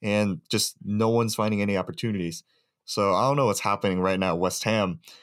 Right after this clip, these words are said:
They're doing so well the first, first half, half. <laughs> I keep saying first half, half, but, like, they're doing so well at the beginning of the season.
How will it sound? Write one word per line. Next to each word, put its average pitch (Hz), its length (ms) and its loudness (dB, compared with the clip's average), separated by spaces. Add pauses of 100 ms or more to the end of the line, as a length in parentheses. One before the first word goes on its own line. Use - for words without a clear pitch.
(220)
They're 120 280 4
doing 117 380 0
so 135 360 2
well 127 480 2
the 104 200 -10 (160)
first, - 400 -2 (340)
first 120 260 -4
half, 113 280 -2
half. 110 400 -2
<laughs> - 80 -14
I 117 140 0
keep 110 100 -6
saying 104 340 -4
first 101 220 -4
half, 98 120 -4
half, 101 220 0
but, 87 160 -4 (680)
like, 107 140 0
they're 131 120 4
doing 139 180 4
so 143 180 2
well 135 180 4
at - 40 2
the 117 60 -4
beginning 127 220 2
of 117 40 2
the 107 60 2
season. 120 420 2